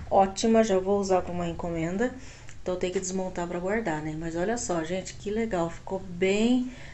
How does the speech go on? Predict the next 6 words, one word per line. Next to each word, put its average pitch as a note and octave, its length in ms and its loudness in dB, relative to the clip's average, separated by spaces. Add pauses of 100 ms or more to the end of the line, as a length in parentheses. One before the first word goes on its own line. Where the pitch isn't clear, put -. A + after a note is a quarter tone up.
(100)
arrumadinho F#3 760 0
ali, F3 400 0 (180)
né? G#3 300 2
E A3 80 0
na C4 140 4
mão D4 340 6